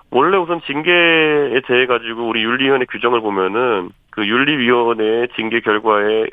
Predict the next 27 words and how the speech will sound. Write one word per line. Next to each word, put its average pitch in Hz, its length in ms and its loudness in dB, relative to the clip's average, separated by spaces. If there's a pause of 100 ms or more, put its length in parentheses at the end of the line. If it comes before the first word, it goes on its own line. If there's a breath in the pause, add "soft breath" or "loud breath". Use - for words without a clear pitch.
(260)
그 98 360 -8
징계 120 260 -4
처분권이라고 165 680 -2
하는 107 180 -2
것이 95 180 -6
당대표에게 101 580 -4
있습니다. 87 560 -8 (920 loud breath)
그렇기 120 180 -2
때문에 120 200 0
저는 117 300 0
이 110 80 -4
부분에 120 300 -2
있어가지고 101 800 -2 (200)
뭐 120 520 -2
납득할 147 480 -2
만한 123 520 0
그런 113 240 0
어떤 95 420 -4 (580 loud breath)
상황이 123 320 0
아닌 107 260 0
경우에는 101 640 -2
우선 101 220 -6
징계 107 280 -4
처분을 110 280 -2
보류할 107 360 0
그런 95 160 -6
생각입니다. 101 560 -14